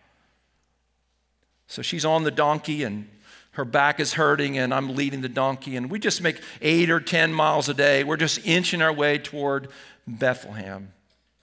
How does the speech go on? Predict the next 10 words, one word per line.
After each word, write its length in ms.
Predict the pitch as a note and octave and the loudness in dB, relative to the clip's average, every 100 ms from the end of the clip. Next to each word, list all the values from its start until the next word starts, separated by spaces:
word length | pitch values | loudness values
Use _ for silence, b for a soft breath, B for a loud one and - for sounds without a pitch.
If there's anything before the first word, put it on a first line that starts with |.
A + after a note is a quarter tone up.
| _ _ _ _ _ _ _ _ _ _ _ - | _ _ _ _ _ _ _ _ _ _ _ -6
And 100 | D#3 | -4
I 40 | |
thought 320 | D#3 B3 C#4 C#4 | 0 2 2 0
to 60 | |
myself, 840 | A3+ G3+ F3 - A#2 F#2+ F#2+ - - _ _ _ _ _ _ _ _ _ _ - B B | 0 0 0 -2 -4 -6 -10 -16 -18 _ _ _ _ _ _ _ _ _ _ -20 B B
"Why 420 | - F#3 A#3 B3+ C4 | -8 0 0 2 0
did 260 | A#3+ F3 | -2 0
God 400 | F3+ F3 E3 D3 | 2 4 6 4
not 280 | D3 D3 C#3+ | 2 0 0
choose 800 | - D3+ C#3 C3+ B2+ - - | 0 0 0 -2 -2 -2 -4